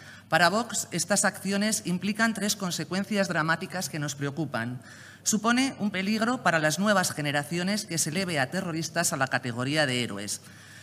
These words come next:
Con semejantes actos de indignidad es imposible construir una sociedad democrática.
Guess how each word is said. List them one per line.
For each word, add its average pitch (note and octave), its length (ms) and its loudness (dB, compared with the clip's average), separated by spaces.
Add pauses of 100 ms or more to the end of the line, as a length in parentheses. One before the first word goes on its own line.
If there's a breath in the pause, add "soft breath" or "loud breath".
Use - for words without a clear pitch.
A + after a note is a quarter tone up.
(120 loud breath)
Con E3+ 160 -4
semejantes F#3 580 0
actos G#3+ 340 2
de E3 80 -2
indignidad G3 680 2
es G#3 180 2
imposible G#3 640 0
construir F3 600 -2
una G3+ 200 2
sociedad F3 480 0
democrática. C#3 840 2